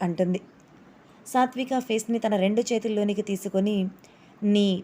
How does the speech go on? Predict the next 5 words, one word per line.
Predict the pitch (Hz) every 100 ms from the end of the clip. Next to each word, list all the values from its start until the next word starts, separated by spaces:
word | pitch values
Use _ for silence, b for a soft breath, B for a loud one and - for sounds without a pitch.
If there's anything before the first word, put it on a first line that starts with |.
| -
చదువు | - 190 277
అయిపోయిన | 277 240 233
తర్వాత | 226 208 196 196 202 -
మనందరం | 190 180 180 214 262 277
కలిసి | 240 208 214 190